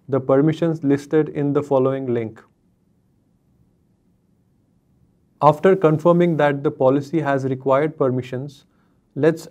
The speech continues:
add the trust relationship for A W S D M S service to be able to assume this role. We can do that by choosing the Trust Relationship tab on the Summary page,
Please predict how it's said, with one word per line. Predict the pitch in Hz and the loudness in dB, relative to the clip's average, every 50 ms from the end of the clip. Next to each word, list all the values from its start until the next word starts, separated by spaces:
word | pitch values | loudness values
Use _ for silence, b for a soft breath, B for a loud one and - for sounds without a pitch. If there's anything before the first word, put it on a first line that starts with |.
| - | -2
add | 139 139 151 175 175 170 165 | 0 2 4 4 2 0 0
the | 175 165 | -4 -4
trust | - - 156 170 165 165 - 156 | -2 0 0 0 0 -2 -6 -6
relationship | 147 147 147 147 - 147 147 139 - - 151 147 147 | -2 -2 -2 -2 -2 -6 -8 -8 -6 -8 -8 -8 -8
for | - _ - 135 135 131 135 135 135 - | -10 _ -2 0 0 0 0 -2 -4 -4
A | 147 139 | -2 -2
W | 135 147 147 139 151 151 151 156 | 2 0 0 0 0 -2 -2 -2
S | 156 151 - | -2 -4 -8
D | _ - 139 139 139 | _ -6 -2 -2 -2
M | 139 139 | -2 -4
S | 139 139 139 | -6 -8 -10
service | - - 139 135 131 131 131 135 131 131 - _ _ _ _ _ - | -10 -6 -4 -4 -2 -2 -2 -4 -4 -8 -16 _ _ _ _ _ -4
to | 151 143 | -4 -2
be | 151 160 156 143 | 0 0 0 0
able | 143 139 151 151 151 143 | 0 0 0 0 0 -2
to | 147 - 143 156 - - | -2 -4 -4 -4 -4 -6
assume | 135 123 117 139 156 151 156 147 131 | -6 -6 -4 -4 -4 -4 -4 -4 -4
this | 139 139 135 - - - | -4 -6 -6 -8 -8 -4
role. | 127 123 113 110 110 110 _ _ _ _ _ _ _ _ _ _ _ _ _ _ _ _ _ _ _ _ _ _ _ _ _ _ _ _ _ _ _ _ _ _ _ - | -4 -2 -2 -4 -8 -12 _ _ _ _ _ _ _ _ _ _ _ _ _ _ _ _ _ _ _ _ _ _ _ _ _ _ _ _ _ _ _ _ _ _ _ -2
We | 135 151 165 | 2 2 2
can | 165 185 185 185 175 131 | 4 2 2 2 2 0
do | 131 175 190 180 | 2 0 0 2
that | 165 160 143 143 143 - - - | 2 0 0 -2 -4 -8 -12 -8
by | 139 131 135 139 139 135 135 - _ | -4 -2 0 0 0 -2 -6 -10 _
choosing | - 151 151 151 143 170 175 170 151 | 2 2 4 4 4 2 0 0 0
the | 151 | -2
Trust | - - - 143 156 - - - - - _ _ - | -4 -4 -4 -4 -6 -6 -10 -20 -20 -20 _ _ -4
Relationship | 131 135 139 143 143 - 160 151 147 - 160 156 151 - | -2 0 0 0 0 -2 -6 -6 -6 -4 -4 -4 -4 -4
tab | - 127 117 117 117 - - - | -4 -4 -2 -4 -4 -8 -10 -8
on | 135 131 131 131 | -6 -6 -4 -4
the | 135 | -6
Summary | 131 131 135 131 131 135 135 143 | -6 -6 -8 -6 -6 -4 -4 -4
page, | 139 - 123 117 131 160 - - - | -4 -2 -2 -2 -2 -4 -8 -16 -20